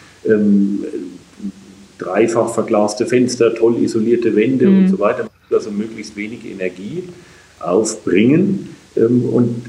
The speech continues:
Speaker 1: da ist natürlich ein klassischer Kachelofen fast schon kontraproduktiv, weil der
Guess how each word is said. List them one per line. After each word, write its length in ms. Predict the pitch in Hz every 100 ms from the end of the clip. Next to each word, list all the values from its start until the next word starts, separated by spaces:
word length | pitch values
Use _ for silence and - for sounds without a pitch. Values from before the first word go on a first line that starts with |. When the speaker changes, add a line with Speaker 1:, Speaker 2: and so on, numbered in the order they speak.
| - -
Speaker 1:
da 160 | 113
ist 180 | 143 127
natürlich 440 | 139 135 135 123
ein 260 | - 110 104
klassischer 540 | 101 101 - 147 123
Kachelofen 920 | - - - 156 - 135 139 135 135 127 - -
fast 400 | - 107 - -
schon 180 | 120
kontraproduktiv, 1300 | 117 - - - - - - - - - 82 71 -
weil 160 | 85 90
der 320 | - 104 104